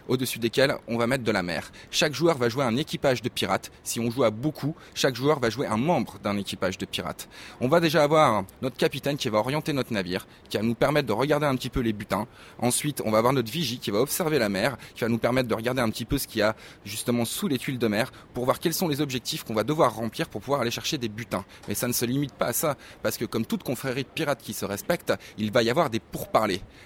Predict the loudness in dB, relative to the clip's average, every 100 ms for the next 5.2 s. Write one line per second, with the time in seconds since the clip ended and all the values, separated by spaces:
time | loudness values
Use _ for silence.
0 | -8 -6 0 2 4 2 -2 -2 2 2
1 | 2 0 0 -2 -2 -2 -4 -2 -2 0
2 | 0 0 2 2 2 -2 -6 0 2 2
3 | 0 0 2 0 -2 -2 -2 -2 -6 -6
4 | -8 -8 -6 -4 -2 -2 -2 -2 0 -2
5 | 0 -4